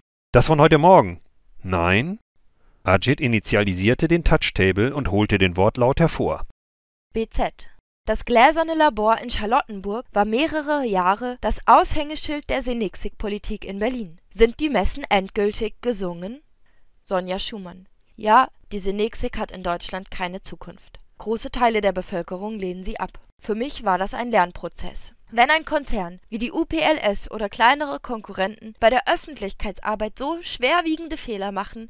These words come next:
Speaker 2: dann kann ich das vor den Menschen nicht mehr verteidigen. B Z. Bisher hieß es,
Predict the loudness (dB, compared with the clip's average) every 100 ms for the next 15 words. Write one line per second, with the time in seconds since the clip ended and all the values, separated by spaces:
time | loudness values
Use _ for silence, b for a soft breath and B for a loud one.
0 | -8 -4 0 2 2 -2 -4 -4 -6 -4
1 | -4 -4 -6 -8 -10 -12 -10 -10 -10 -10
2 | -10 -10 -8 -8 -8 -12 -18 _ _ _
3 | _ _ _ _ -8 -6 -2 -4 -6 -16
4 | -20 _ -2 2 4 2 2 -2 -2 -4
5 | -6